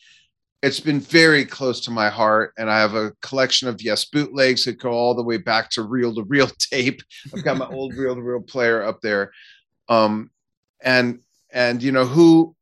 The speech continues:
Speaker 1: who in my position wouldn't want that job, you know?
Speaker 2: Right.
Speaker 1: Um,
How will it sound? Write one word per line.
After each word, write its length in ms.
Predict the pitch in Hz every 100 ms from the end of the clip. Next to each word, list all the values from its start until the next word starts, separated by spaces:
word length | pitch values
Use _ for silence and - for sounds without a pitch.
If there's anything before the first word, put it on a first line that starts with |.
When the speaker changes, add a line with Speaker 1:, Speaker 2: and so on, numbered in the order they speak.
| -
Speaker 1:
who 300 | 151 175 180
in 120 | 151
my 220 | 139 139
position 560 | 139 139 120 117 123 117
wouldn't 460 | 117 131 123 120 - _ -
want 360 | 117 123 113
that 200 | 107 92
job, 460 | - 135 120 85 82 _ _
you 120 | 110
know? 360 | 104 101 104 - - 139 -
Speaker 2:
Right. 180 | 156 135
Speaker 1:
Um, 460 | 117 107 104 98